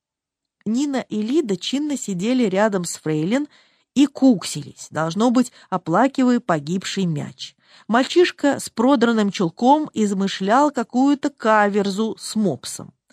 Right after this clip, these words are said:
Он что-то уж очень близко прохаживался около Марса и наускивал легким посвистыванием. Фьють, фьють.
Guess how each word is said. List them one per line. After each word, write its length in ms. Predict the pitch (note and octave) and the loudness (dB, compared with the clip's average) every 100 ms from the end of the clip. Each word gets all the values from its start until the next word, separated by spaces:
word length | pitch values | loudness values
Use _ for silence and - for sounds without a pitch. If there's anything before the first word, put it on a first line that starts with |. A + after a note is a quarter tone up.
| _ _ - | _ _ 0
Он 160 | D#4 | 0
что-то 420 | E4 - C4 B3+ A#3 | 0 0 0 2 2
уж 240 | A3 G#3 | 2 2
очень 420 | D4 D#4+ D#4 C4+ | 0 0 -2 0
близко 560 | A#3+ C#4 - - C#4+ C4+ _ _ _ | 2 2 0 2 2 2 _ _ _
прохаживался 960 | A#3 C4+ - D#4 D4+ B3 F3 E3 D#3+ - | 0 0 2 2 4 4 0 -2 -2 -2
около 340 | F3 - E3+ | -2 -2 -4
Марса 760 | D#3+ E3+ A#3 E4 E4 - F3+ D#3 - _ _ | -2 0 2 2 2 -2 -4 -4 -10 _ _
и 160 | - D4 | 2 4
наускивал 880 | C#4+ C4+ B3+ D#4+ D#4+ - D4+ D4+ - | 6 6 6 4 2 2 2 4 2
легким 800 | A#3 A#3 D4 C4+ - C#4+ C#4 C4+ - | 2 4 4 2 -2 -2 -2 -6 -2
посвистыванием. 1300 | G#3 B3 - F#3 F#3+ D#3+ - D3+ C#3 C#3 C3 B2 - _ _ _ - | 0 0 -2 -6 -2 -2 -4 -4 -4 -4 -6 -8 -12 _ _ _ -2
Фьють, 320 | C4+ F#4+ - | 0 -2 -4
фьють. 640 | - D3 E3 B3 C#4+ - | -8 -4 -2 -2 -6 -12